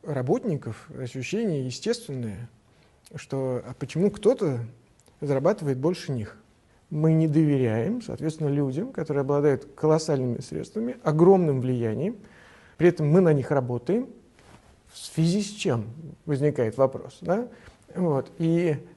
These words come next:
есть ощущение такого системного обмана. И он есть, потому что эти финансовые круги, конечно, ассоциированы везде с правительствами. Разумеется, это везде лоббизм, это везде,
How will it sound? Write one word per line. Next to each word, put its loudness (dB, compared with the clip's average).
есть 0
ощущение -4
такого -4
системного 0
обмана. -2
И 0
он 6
есть, 0
потому -2
что -4
эти -6
финансовые 0
круги, -2
конечно, 0
ассоциированы -4
везде -2
с -12
правительствами. -10
Разумеется, 2
это -8
везде 0
лоббизм, -2
это -8
везде, -2